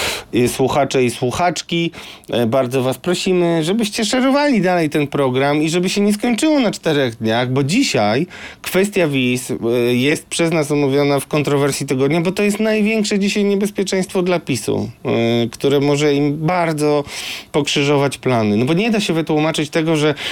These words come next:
budujemy lęk przeciwko uchodźcom, a, a wpuszczamy ich ile chcemy i jeszcze jacyś cwaniacy, prawdopodobnie gangsterzy,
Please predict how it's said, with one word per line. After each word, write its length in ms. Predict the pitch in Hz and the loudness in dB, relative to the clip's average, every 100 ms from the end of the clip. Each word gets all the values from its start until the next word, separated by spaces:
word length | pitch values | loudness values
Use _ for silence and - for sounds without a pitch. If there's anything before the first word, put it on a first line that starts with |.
| - - | -6 0
budujemy 800 | 143 143 156 170 175 156 151 147 | 2 4 2 4 2 2 2 2
lęk 420 | 139 151 160 165 - - 151 | 2 2 2 -2 -4 -2 -2
przeciwko 800 | - 156 - 151 - 156 147 147 | 0 -4 -2 -6 0 2 2 2
uchodźcom, 600 | 147 139 165 170 - 165 | 0 0 0 0 -2 0
a, 320 | 143 151 147 - | 2 2 0 0
a 200 | 147 143 | 0 0
wpuszczamy 680 | - - 156 - 170 165 | -2 -4 -2 0 0 2
ich 160 | 156 151 | 0 0
ile 180 | 160 151 | 0 0
chcemy 320 | - 196 190 | 0 0 2
i 100 | 156 | 2
jeszcze 280 | 175 175 165 | 0 -2 -4
jacyś 340 | 147 160 - 156 | -2 -2 -2 -6
cwaniacy, 640 | - 160 160 165 - 165 - - | -2 0 0 0 -2 -4 -4 -4
prawdopodobnie 600 | 160 156 160 156 156 147 | -2 -2 0 0 0 0
gangsterzy, 580 | 151 147 - 160 156 | 0 -2 -2 0 0